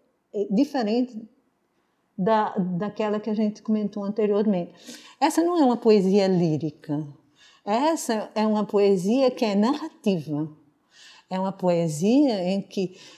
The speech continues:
é, esse eu que fala é o eu de quem ela está falando. É, então, é, é um livro super interessante que mostra realmente esse perfil dela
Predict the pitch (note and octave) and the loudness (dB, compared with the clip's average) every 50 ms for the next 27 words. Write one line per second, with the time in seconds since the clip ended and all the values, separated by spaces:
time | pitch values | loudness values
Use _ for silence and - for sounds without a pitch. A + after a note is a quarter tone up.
0 | _ - - F3+ E3+ E3 F3 - - F#3+ G#3 G#3 G#3+ - - G#3+ G3 G#3+ A#3+ A#3 | _ -6 -4 -2 -2 -2 -2 -2 0 2 2 2 0 -2 0 4 6 6 6 6
1 | A#3 - A3+ G3+ - - - - G3 G#3 C4+ F4 F#4 E4 B3+ G3 F#3+ - - - | 4 0 -4 -4 -6 -6 -6 -4 -2 -2 -2 -2 -2 -2 -2 -2 -4 -8 -18 -20
2 | - _ _ - A#3+ A#3+ A#3+ A3+ A3+ A#3 C4 C#4 E4+ G#4 A#4 - - - _ _ | -20 _ _ -4 -2 0 2 6 6 6 6 6 4 2 0 -4 -14 -20 _ _
3 | _ _ _ _ _ _ _ _ _ _ _ _ _ _ _ _ _ _ _ _ | _ _ _ _ _ _ _ _ _ _ _ _ _ _ _ _ _ _ _ _
4 | - G#3 G#3 A3 A3+ - A#3+ B3 C4+ C#4+ C4+ B3+ A#3 A3+ - - - G3+ F#3+ - | -4 0 0 0 2 4 4 6 6 4 4 4 2 0 -2 -2 -4 -4 -4 -4
5 | - F3+ E3+ E3 E3 D#3+ D3+ C#3 C3+ C#3+ C#3+ C3+ D3 D3 C#3+ _ _ _ _ _ | -4 -4 -2 -2 0 0 -2 -2 -4 -6 -6 -8 -12 -12 -14 _ _ _ _ _
6 | _ _ _ - - - - - E3 E3 F3 E3 D#3 C#3+ - - - - _ _ | _ _ _ -20 -20 -20 -18 -12 -12 -10 -8 -6 -8 -8 -8 -12 -20 -20 _ _
7 | _ _ _ - - _ _ - F3+ F3+ - - F#3+ G3+ A3 A3 G3 F#3 F3+ F3+ | _ _ _ -20 -20 _ _ -10 -10 -8 -6 -4 -4 -2 -2 -2 -2 -2 -2 -2
8 | E3+ F3 F#3+ F3 F3 D#3+ - _ _ _ _ _ - _ _ _ _ - - _ | -2 -2 -4 -6 -10 -16 -20 _ _ _ _ _ -20 _ _ _ _ -20 -20 _
9 | _ _ - - A3 A#3+ C4 B3+ A3+ A3 A3+ A#3+ A3 - G#3 F3+ - - - - | _ _ -2 2 4 4 6 6 6 6 4 4 4 2 0 -4 -4 -6 -8 -8
10 | - - - F#4 F4+ G4 F#4 E4+ D#4 D4+ D4+ C4 A3 G#3+ G#3 G#3 - - G#3 A#3 | -4 0 0 0 0 0 -2 0 -2 0 -2 -2 -2 -2 -4 -4 -6 -6 -4 -4
11 | C4 C4 - - - - _ _ _ _ _ _ - E4 D#4 D#4+ C#4+ C4 C4+ C4+ | -4 -6 -8 -14 -20 -20 _ _ _ _ _ _ -2 0 2 2 2 2 0 0
12 | D4 C#4 - C#4 C4 B3 A3+ A#3 A#3 B3+ A#3+ A#3+ - B3+ A#3+ A3+ A#3 - - A3 | -2 -2 -2 0 2 2 0 0 -2 -2 -4 -4 -2 -2 -2 -2 -4 -6 -2 -2
13 | G#3+ G#3 F#3+ F3+ F#3 G3+ G#3 G#3+ A3 A3+ A#3+ B3+ C4 C4 | -2 0 -2 -4 -4 -4 -4 -4 -4 -4 -2 -2 -4 -4